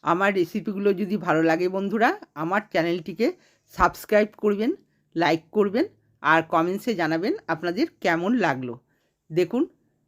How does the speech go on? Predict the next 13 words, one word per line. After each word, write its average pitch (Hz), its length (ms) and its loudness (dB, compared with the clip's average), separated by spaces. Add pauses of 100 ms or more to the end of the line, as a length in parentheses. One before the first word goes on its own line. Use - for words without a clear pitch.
(140)
লায়ের 170 220 4 (120)
তরকারি 190 380 -2
আমার 185 220 -2
রেডি 165 260 0
হয়ে 202 180 0
গেছে। 208 340 0 (240)
এবার 160 240 2
আমি 185 200 0
একটা 208 340 -2
বাটির 170 320 -2
মধ্যে 175 340 -2 (320)
তুলে 208 220 2
নিয়েছি। 143 480 -2